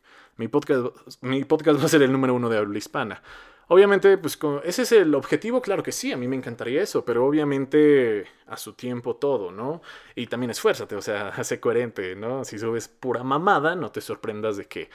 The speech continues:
pues, no te ubiquen, ¿no? <laughs> A lo que voy es que si van a hacer algo, al menos dedíquenle un buen tiempo para decir, "Mira, sí lo hice,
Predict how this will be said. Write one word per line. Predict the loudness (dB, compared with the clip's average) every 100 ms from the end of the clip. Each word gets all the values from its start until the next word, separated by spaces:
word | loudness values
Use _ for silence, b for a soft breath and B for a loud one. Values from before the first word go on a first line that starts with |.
| B B B _
pues, | -12
no | -10 -6
te | -6
ubiquen, | -4 -6 -8 -12
¿no? | -10 -12 -14 B B
<laughs> | -4 -2 0 -2 -2 B B B B _ _ _
A | 4
lo | 4
que | 6
voy | 6 6
es | 4 2
que | 4 4 4 4 4 4 0
si | -4 -4 -2
van | 2 2
a |
hacer | 4 6 6
algo, | 6 6 6 6
al | 4 2
menos | 2 2
dedíquenle | 2 0 0 0 2 2
un | 2 0
buen | 4 2 2
tiempo | -2 -2 0
para | 0 0
decir, | 0 0
"Mira, | 2 2
sí | 2 6
lo | 12 12
hice, | 12 4 0 0